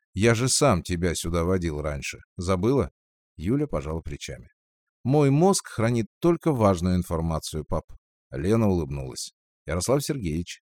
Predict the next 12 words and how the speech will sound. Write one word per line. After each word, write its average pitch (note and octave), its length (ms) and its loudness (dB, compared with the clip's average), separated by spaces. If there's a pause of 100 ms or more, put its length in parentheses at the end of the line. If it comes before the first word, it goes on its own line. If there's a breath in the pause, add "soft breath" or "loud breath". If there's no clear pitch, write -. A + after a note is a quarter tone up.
хмыкнул. - 640 -10 (320)
Едва A#2+ 420 4
они C#3 140 4
после C3 320 4
расчетов, A#2+ 640 4
обсуждения G2 600 2
дальнейшего G2 560 4
расписания G2 720 2
и F2+ 40 2
затем F2 360 -2
прощания E2+ 640 0
ушли, G#2 580 0